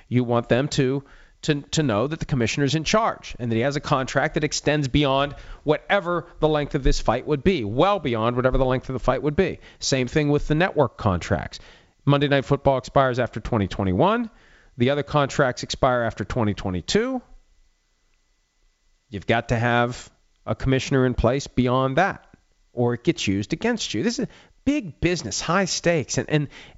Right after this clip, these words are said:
and the storm clouds are gathering right now for the N F L. Did you see the ratings from the Thanksgiving games? They sucked. Now, the games weren't great, and maybe the message is they need to do a better job of selecting games to be played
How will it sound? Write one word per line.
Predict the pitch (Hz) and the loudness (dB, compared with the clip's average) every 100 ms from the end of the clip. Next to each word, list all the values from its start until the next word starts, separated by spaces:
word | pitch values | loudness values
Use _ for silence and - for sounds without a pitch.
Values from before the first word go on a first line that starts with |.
| - | 0
and | 180 | 0
the | 170 | 2
storm | - - 226 262 320 | -2 -2 -2 -2 -4
clouds | - 202 190 135 | 0 0 2 0
are | |
gathering | 95 90 107 127 104 | -2 0 2 2 2
right | 87 87 | 0 0
now | 87 87 | 0 0
for | 85 92 | 0 0
the | 92 | 0
N | 87 | 2
F | 85 - | 0 0
L. | 87 | 0
Did | 92 | 0
you | |
see | - 262 | 0 0
the | 254 | 0
ratings | 120 117 143 160 - - _ _ _ | 2 0 0 -2 -6 -14 _ _ _
from | 127 | -4
the | 107 | -2
Thanksgiving | 120 127 - 120 143 | 0 -2 0 0 2
games? | 135 151 165 - - _ _ - | 2 0 -4 -8 -18 _ _ -2
They | 277 | 0
sucked. | - - - 156 175 - - - _ _ | 0 -2 0 0 0 -8 -20 -20 _ _
Now, | - 202 175 - - | -2 0 0 -6 -2
the | 143 | 0
games | 156 196 240 - | 2 0 0 0
weren't | 131 95 | 0 0
great, | - 95 107 180 _ _ _ _ _ _ 170 | -2 0 -2 -4 _ _ _ _ _ _ 0
and | 165 | 2
maybe | 196 226 | 2 0
the | 185 | -2
message | 160 180 196 170 139 | 0 0 2 0 2
is | 143 131 | 0 0
they | 139 | 0
need | 151 143 | 0 0
to | |
do | 135 | 2
a | 139 | 2
better | 131 139 123 | 2 0 0
job | 135 139 135 | 2 2 0
of | 120 | -4
selecting | - 127 131 - 117 | -4 -2 -2 -4 0
games | 123 123 117 | 0 2 -2
to | - | -4
be | 113 | -4
played | 98 - 143 127 104 | -2 0 0 0 -4